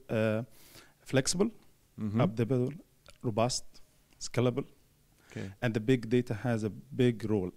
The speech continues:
Speaker 1: in the future.
Speaker 2: Okay.
Speaker 1: Yeah.
Speaker 2: Looking at this conference, how do you like it?
Speaker 1: I love it. Actually, everything, especially,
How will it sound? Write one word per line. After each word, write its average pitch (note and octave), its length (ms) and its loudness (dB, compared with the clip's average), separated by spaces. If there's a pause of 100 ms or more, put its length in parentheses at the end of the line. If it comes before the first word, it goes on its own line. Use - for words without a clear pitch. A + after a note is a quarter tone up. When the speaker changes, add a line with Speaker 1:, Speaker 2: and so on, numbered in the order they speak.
Speaker 1:
in A2 140 0
the G#2+ 80 -4
future. A2+ 540 -4 (1200)
Speaker 2:
Okay. F#2+ 240 -8 (240)
Speaker 1:
Yeah. A2 180 0 (880)
Speaker 2:
Looking E3 280 4
at D#3 100 2
this D#3 160 0
conference, C#3+ 720 -2 (260)
how B2 140 2
do C3+ 100 0
you C3+ 160 0
like D#3 260 -2
it? - 260 -10 (840)
Speaker 1:
I A2 60 -4
love A2+ 220 2
it. G#2+ 140 0 (240)
Actually, A#2+ 400 -4
everything, C#3+ 540 6
especially, A#2+ 600 -2